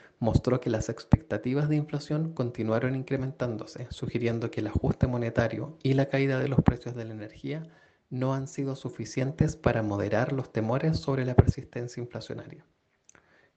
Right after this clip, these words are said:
Esto podría ser un problema para la política del Banco Central Europeo,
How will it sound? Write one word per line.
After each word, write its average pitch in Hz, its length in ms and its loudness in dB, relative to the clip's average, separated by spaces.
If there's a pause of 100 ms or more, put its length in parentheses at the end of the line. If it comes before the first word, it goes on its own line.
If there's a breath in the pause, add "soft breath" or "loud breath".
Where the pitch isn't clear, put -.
Esto 139 240 2
podría 135 380 4
ser 143 140 2
un 135 100 2
problema 127 600 2
para 143 200 0
la 139 140 -2
política 139 460 -2
del 135 120 -6
Banco 127 300 -10
Central 123 380 -10
Europeo, 110 520 -2